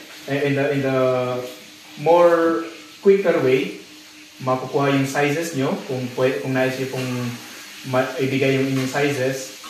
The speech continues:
para mas madaling maibigay yung, for example, dito sa parish ninyo, may, mayroong supply ng mga winter clothes na maaaring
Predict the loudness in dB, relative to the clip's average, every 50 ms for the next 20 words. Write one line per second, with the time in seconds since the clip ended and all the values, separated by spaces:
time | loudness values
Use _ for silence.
0 | -2 2 2 4 4 4 2 0 0 0 0 0 0 2 2 0 0 0 0 0
1 | 2 2 2 0 0 0 -2 -4 -6 -8 -10 -16 -20 -20 -20 -20 -12 -6 -2 0
2 | 0 0 0 0 0 0 0 -2 -2 -2 -2 -6 -8 -12 -16 -18 -14 -8 -4 -4
3 | -4 -4 -4 -6 -6 -4 -2 0 0 -2 -2 -4 -4 -4 -2 -2 -2 -2 -2 -2
4 | -4 -2 -2 -2 -4 -4 -6 -6 -6 -6 -6 -6 -6 -6 -8 -8 -10 -4 0 0
5 | 2 2 0 -2 -2 -4 -4 -4 -4 -4 -4 -4 -4 -4 -2 -2 0 -2 -2 -4
6 | -8 -12 -14 -14 -16 -14 -8 -6 -4 -2 0 0 0 0 0 0